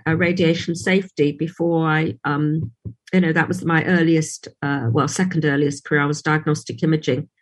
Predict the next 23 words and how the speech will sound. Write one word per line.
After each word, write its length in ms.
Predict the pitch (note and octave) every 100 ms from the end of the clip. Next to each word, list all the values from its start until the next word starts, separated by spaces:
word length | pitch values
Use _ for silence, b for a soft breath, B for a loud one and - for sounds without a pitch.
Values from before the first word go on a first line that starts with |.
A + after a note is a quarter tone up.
| _ _
technician 540 | - - D#3 D#3 -
as 160 | D3+ D3
my 140 | D3
very 240 | D3 D#3 D3
first 420 | - D#3 D#3+ -
career. 480 | - C#3+ G#2+ A2+ A2+ _ _ _ -
And 140 | E3
then 120 | D#3+
I 60 | D3+
moved 320 | D#3+ D#3+ D#3
into 260 | D#3 D#3 E3
radiation 540 | D3 D3+ D3+ D3+ E3
safety. 420 | D#3+ F#3+ F#3+ D#3+
So 320 | D#3 D#3 D3+
I, 240 | D#3+ E3 D#3+
I 180 | D#3 E3+
have 260 | F#3 F#3 F#3
a 200 | D#3+ E3+ _
good 120 | - G3+
understanding 840 | F3+ F3+ - - F#3 F#3+ F#3 D#3
of 160 | D3+ D3+
the, 300 | D3+ D#3 D3 - b _ _ _ _ _
um, 580 | - D3+ D3 D3 C#3 D3+